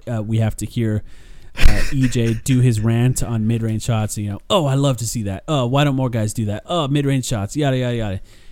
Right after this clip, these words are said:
And, you know, to an <laughs> extent, he's kind of right at some, some parts of it and just wrong about a lot of it. So,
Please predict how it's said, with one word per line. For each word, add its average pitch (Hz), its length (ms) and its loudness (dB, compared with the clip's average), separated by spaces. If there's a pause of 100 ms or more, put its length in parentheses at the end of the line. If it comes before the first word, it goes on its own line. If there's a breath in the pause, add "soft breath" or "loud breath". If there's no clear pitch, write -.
(120 soft breath)
And, 156 260 0
you 160 80 6
know, 127 120 2
to - 160 -2
an 135 60 0
<laughs> 123 60 0
extent, 185 340 6
he's 147 200 2
kind 123 200 0
of 120 240 -6
right 131 260 2
at 131 120 -4
some, 127 260 2 (180)
some 127 260 -2 (100)
parts 120 260 -4
of 117 80 -6
it 113 60 -2
and 110 100 -8
just 110 180 -8
wrong 113 280 -2
about 110 160 -4
a 107 40 -4
lot 104 200 -4
of 92 80 -8
it. 101 120 -8
So, 101 320 -8